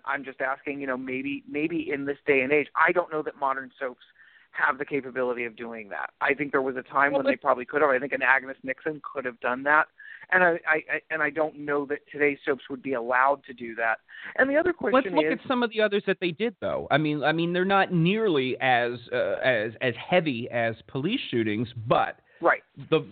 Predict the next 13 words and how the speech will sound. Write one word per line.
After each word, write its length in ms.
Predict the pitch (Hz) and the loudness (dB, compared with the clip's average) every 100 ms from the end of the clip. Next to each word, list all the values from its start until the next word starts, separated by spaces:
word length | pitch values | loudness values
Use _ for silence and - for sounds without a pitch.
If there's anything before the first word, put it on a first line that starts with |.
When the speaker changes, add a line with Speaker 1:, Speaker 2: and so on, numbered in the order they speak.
| 151 | -6
Speaker 2:
The 60 | |
Young 200 | 151 156 | -2 -2
and 80 | 175 | -2
the 40 | |
Restless, 320 | 170 185 - 156 | -2 -2 -4 -10
for 80 | 147 | -8
example, 380 | 123 123 110 117 | -6 -6 -6 -4
right 180 | 113 117 | -4 -2
now, 340 | 117 110 117 113 | -4 -4 -6 -8
will 220 | 139 139 | -4 -2
be 120 | 143 | -2
doing 300 | 139 143 | -4 -4
a 40 | 139 | -4